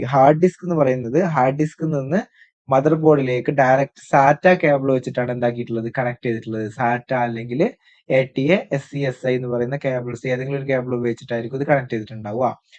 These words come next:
Containing, ഏഹ്, സ്പിന്നിങ് പ്ലേറ്റ്സ് inside a pro-, ഏഹ്, പ്രൊട്ടക്റ്റീവ് കേസ്. അതായത് പ്രൊട്ടക്റ്റീവ് കേസിന്റെ മേലെ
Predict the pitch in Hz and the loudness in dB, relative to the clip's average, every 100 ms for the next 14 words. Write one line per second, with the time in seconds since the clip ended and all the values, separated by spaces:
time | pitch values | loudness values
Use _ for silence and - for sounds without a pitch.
0 | _ _ - 170 180 190 190 196 202 - | _ _ 0 2 6 6 6 4 0 -8
1 | _ _ _ - 143 139 - 175 175 180 | _ _ _ 4 6 6 4 4 6 4
2 | 202 190 _ _ _ _ _ _ - 143 | 2 0 _ _ _ _ _ _ 2 4
3 | 131 165 - 160 156 143 147 139 143 233 | 4 -2 -6 -4 -4 0 2 2 2 -2
4 | - _ _ _ _ _ - 139 139 - | -4 _ _ _ _ _ -2 -2 -2 -6
5 | _ _ - - 139 131 127 123 139 147 | _ _ -20 -10 -6 -2 -4 -4 -6 -4
6 | 139 - 156 151 147 117 107 107 117 123 | -4 -2 -2 0 0 -4 -4 -6 -2 -2
7 | 156 156 143 139 - 165 170 151 143 143 | -2 -4 -4 -6 -2 -2 0 -2 -2 -4
8 | 143 127 117 139 | -2 -2 -4 -4